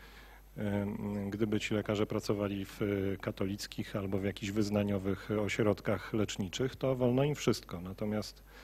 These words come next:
póki biorą pieniądze państwowe, muszą się liczyć z tym, że muszą przestrzegać prawa i obowiązków, które państwo na nich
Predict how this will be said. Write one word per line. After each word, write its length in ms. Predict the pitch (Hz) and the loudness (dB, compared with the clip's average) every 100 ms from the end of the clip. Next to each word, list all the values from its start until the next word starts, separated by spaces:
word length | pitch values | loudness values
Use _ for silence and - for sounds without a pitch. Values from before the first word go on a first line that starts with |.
| - - | -20 0
póki 460 | 113 - - 107 107 | 0 2 2 2 4
biorą 280 | 113 113 113 | 6 8 6
pieniądze 420 | 120 117 113 107 | 6 8 8 6
państwowe, 600 | 110 117 - 202 143 131 135 - - - | 6 4 6 6 8 6 2 -16 -20 0
muszą 300 | 139 127 135 | 2 6 6
się 180 | 117 120 | 6 4
liczyć 320 | 107 - 95 | 4 -2 -4
z 80 | - | 2
tym, 200 | 165 175 | 4 6
że 140 | 127 | 6
muszą 440 | 113 120 131 147 147 | 6 8 6 8 4
przestrzegać 580 | - 120 - 110 101 - | 4 0 2 4 2 2
prawa 540 | - 101 104 143 190 - - - - - | 4 4 6 4 4 0 -20 -20 -18 2
i 80 | 113 | 2
obowiązków, 540 | 98 101 104 110 160 | 4 4 2 0 -6
które 220 | - 117 | 0 0
państwo 500 | - 107 - - 110 - | 2 -2 0 -2 -2 -2
na 160 | - 101 | -2 -2
nich 300 | 95 95 - | -2 -6 -10